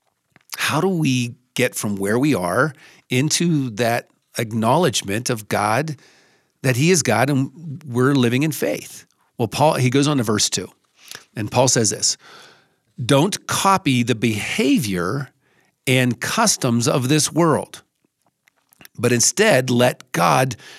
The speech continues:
transform you into a new person by changing the way you think. Then you will learn to know God's will for you, which is good and pleasing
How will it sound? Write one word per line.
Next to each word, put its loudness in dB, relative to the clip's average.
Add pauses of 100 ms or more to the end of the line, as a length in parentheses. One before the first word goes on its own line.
(140)
transform 2
you 0 (420)
into 2
a 4
new 4
person 0
by 2
changing 0
the 0
way 2
you -2
think. -8 (1300)
Then 0 (320)
you 2
will 4
learn 2
to 0
know 2
God's 0
will 0
for -4
you, -2
which -4
is -4
good 0 (360)
and -6
pleasing 0